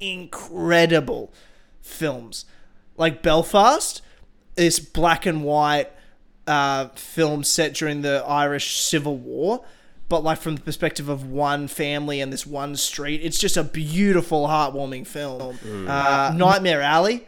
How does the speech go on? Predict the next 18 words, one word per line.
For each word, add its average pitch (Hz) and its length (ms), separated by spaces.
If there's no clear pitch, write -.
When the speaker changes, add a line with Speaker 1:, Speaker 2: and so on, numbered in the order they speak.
Speaker 1:
which 165 240
one 190 100
of 185 60
my 160 80
favorite 165 340
gr-, 143 120
directors, 147 460
Guillermo 139 280
del 127 140
Toro, 151 480
created, 170 600
and 147 400
I 160 180
think 160 280
it's - 140
his 131 120
best - 400
film 135 480